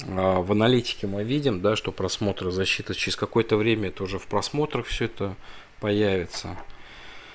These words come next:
Вот, всё это будет засчитано, конечно же. Не сразу, то есть не ждите здесь.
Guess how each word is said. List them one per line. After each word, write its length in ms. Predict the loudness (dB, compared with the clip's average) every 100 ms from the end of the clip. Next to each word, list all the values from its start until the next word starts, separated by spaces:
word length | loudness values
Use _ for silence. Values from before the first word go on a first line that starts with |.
| -18 -10
Вот, 600 | -4 -2 2 6 6 2
всё 240 | -4 0 0
это 140 | -2
будет 240 | -2 -2
засчитано, 600 | 2 2 4 2 2 0 0
конечно 540 | -4 -4 -4 -6 -10
же. 100 | -12 -12 -14 -16 -18 -20 -18 -18 -16 -16 -16 -16 -16 -18 -18 -18 -18 -20 -18 -18 -18 -20 -18 -18 -18 -16 -6
Не 240 | 0 2
сразу, 520 | 4 6 10 10 8
то 120 | 2 -2
есть 160 | -2
не 140 | -2 0
ждите 400 | 2 0 -2 -8
здесь. 380 | -8 -8 -8